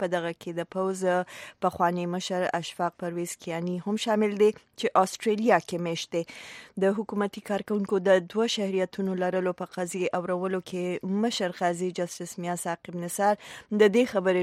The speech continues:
نوټس اخیستی چې د آی اس آی پخواني مشر شجاع پاشا او د پوځ پخواني مشر راحیل شریف د ریټایر کېدو دوه کاله وخت پوره کېدو وړاندې په بهر هیوادونو کې کار او روزګار پیل کړی دی.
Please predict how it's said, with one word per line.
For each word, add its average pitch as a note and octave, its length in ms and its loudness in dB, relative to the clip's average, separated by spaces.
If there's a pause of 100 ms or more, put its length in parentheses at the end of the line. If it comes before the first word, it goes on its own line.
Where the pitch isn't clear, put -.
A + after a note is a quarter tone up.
نوټس G#3 400 -4
اخیستی G3+ 340 -2
چې F3 240 -6
د - 100 -2 (120)
آی F3 100 0
اس - 160 -4 (120)
آی F#3+ 40 -2
پخواني E3+ 640 -6
مشر A3 460 0
شجاع F3 340 0
پاشا G#3+ 320 -2
او G#3+ 160 -4
د F3 100 -8
پوځ F#3 300 -2
پخواني E3+ 460 -6
مشر A3+ 360 -2 (300)
راحیل G#3 400 6
شریف A#3+ 420 0 (540)
د G3+ 180 10
ریټایر G3 460 2
کېدو G3 300 4
دوه F3+ 160 2 (100)
کاله F3 340 2
وخت G#3+ 240 0
پوره F3 160 -2
کېدو F3+ 380 -2
وړاندې F#3+ 560 0
په F3+ 60 -2 (100)
بهر F3+ 260 -2
هیوادونو F3 560 0
کې - 400 -6 (320)
کار E3+ 240 4 (160)
او F#3 160 4
روزګار F3+ 500 0
پیل E3+ 140 -2 (100)
کړی C#3 220 -4
دی. - 20 -20